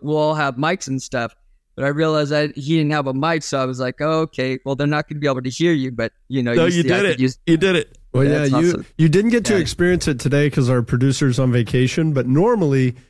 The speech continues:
Speaker 3: she would sit there, do the audio check, video check with you with her child in her lap. Um, so,
Speaker 1: Oh, that's awesome.
Speaker 3: <laughs> and it's kind of
Speaker 2: Yeah.
Speaker 3: a test for us because we can gauge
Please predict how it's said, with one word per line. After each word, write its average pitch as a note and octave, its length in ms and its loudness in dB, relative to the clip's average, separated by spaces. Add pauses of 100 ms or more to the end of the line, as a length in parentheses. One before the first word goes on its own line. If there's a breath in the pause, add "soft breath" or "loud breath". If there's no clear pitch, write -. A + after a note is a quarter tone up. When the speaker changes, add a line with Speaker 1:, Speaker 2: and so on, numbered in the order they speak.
(300 soft breath)
Speaker 3:
she E3 100 4
would E3+ 220 2
sit D#3 240 0
there, D3+ 160 2
do C#3 140 2
the C3 80 2
audio C3 340 0
check, C3 220 -2
video B2+ 340 2
check B2 300 -2
with A#2+ 200 0
you A2+ 340 2
with D#3+ 280 0
her G3+ 160 2
child D#3 400 -2
in C3 60 0
her A#2+ 100 0
lap. A2 400 -4 (420)
Um, A2+ 440 0
so, C3+ 340 0
Speaker 1:
Oh, C#3 60 2
that's B2+ 280 0
awesome. G3 380 -2
Speaker 3:
<laughs> - 20 -14
and E3+ 140 2
it's E3+ 140 0
kind - 220 0
of A3+ 60 2
Speaker 2:
Yeah. G#3 80 2
Speaker 3:
a F3+ 40 0
test G3 460 0
for F#3 200 2
us E3 220 0
because D3+ 380 0
we E3 120 4
can D#3+ 220 2
gauge D3+ 640 2